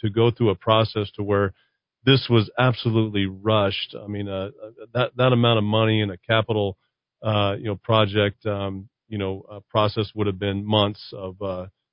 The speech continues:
you know, public comment and discussion and finally getting to a final vote after several months of all that. So this was, you know, certainly on a fast track and, and, uh,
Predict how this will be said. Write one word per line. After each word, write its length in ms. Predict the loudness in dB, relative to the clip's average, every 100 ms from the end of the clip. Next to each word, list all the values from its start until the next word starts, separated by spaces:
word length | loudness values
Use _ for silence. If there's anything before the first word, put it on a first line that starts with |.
| _
you 100 | -2
know, 60 | -2
public 360 | 2 0 0
comment 600 | 0 4 4 4 4 0 -4
and 160 | -10
discussion 720 | -10 -4 0 0 0 0 0
and 160 | -2 -6 -4
finally 260 | -2 -2
getting 220 | -2 -6 -4
to 100 | -6
a 60 | -4
final 240 | -4 -4 -4
vote 260 | -4 -4
after 240 | -6 -8 -14
several 340 | -6 -4 -4
months 300 | -4 -4 -6
of 100 | -6
all 160 | -6 -6
that. 220 | -6 -14 -14
So 80 | -6
this 220 | -2 -2 2
was, 220 | 0 0 _ _ _ _
you 80 | 2
know, 60 | 2
certainly 340 | 4 2 4
on 120 | 2
a 60 | 0
fast 380 | 0 0 0 0
track 400 | -2 0 0 -2
and, 260 | -8 -10 -12
and, 200 | -12 -12
uh, 240 | -10 -12